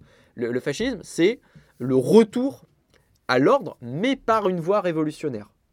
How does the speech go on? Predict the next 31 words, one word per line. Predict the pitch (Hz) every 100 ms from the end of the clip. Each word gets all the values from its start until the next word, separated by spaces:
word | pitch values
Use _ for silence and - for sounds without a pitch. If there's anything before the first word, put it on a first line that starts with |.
| _ -
Quand, | 131 135 -
quand, | 165 196 135
euh, | 123 113 107 - _ _ -
bah, | 120 120
par | 117
exemple, | 123 165 185
euh, | 123 113 110
la | 120
bourgeoisie, | 131 120 127 127 151 139
euh, | 113
traditionnelle, | 113 117 113 - 120 120 160 190 190
les | 135
partis | 127 -
de | 117
droite | 143 202 -
n'y | 139
arrivent | 127 131 - -
pas, | 120 196 _ _ _ _ _ _ _ _ -
que, |
la | 131 147 120
ré-, | 113 113
que | 107 117
voilà, | 110 110 120 143 151 135
les | 117
juifs | 107 123 -
nous | 120 113
envahissent, | 113 107 131 -
et | 113
cetera, | 120 113
et |
cetera, | 120 131 208